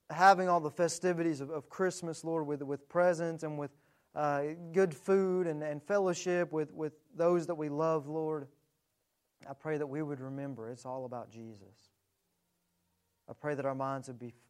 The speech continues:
solely focused on him and his provision. Lord, open up, open up opportunities. If we're with family this week, Lord, open up opportunities that are just so clear. Father, it's so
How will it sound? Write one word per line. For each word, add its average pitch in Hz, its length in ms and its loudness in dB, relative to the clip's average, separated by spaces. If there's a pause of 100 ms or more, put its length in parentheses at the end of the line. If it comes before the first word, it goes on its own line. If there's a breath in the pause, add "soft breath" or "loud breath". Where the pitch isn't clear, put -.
(220)
solely 170 640 -2 (420)
focused - 760 -2 (420)
on 131 140 -12
him 131 360 -14 (280)
and 123 160 -18
his 131 140 -14
provision. 123 500 -12
Lord, 143 160 -4
open 175 280 2
up, 175 260 2 (280 soft breath)
open 202 300 6
up 196 180 6
opportunities. 175 800 2
If 117 120 -16
we're 143 140 -4
with 143 160 -4
family 151 440 -4
this 135 240 -8
week, 143 380 -8 (440 soft breath)
Lord, 156 220 2
open 180 340 2
up 165 160 -2
opportunities 147 760 -6
that 135 120 -6
are 127 40 -8
just 131 260 -12
so 151 200 -6
clear. 131 380 -12
Father, 151 260 -2
it's 139 120 -12
so 160 120 -8